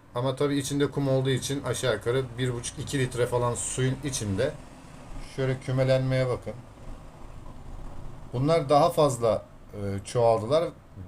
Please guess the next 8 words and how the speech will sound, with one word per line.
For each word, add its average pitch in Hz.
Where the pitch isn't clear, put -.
Diğer 147
kaptan 151
daha 151
çok 120
su -
piresi 127
sağ 113
kaldı 107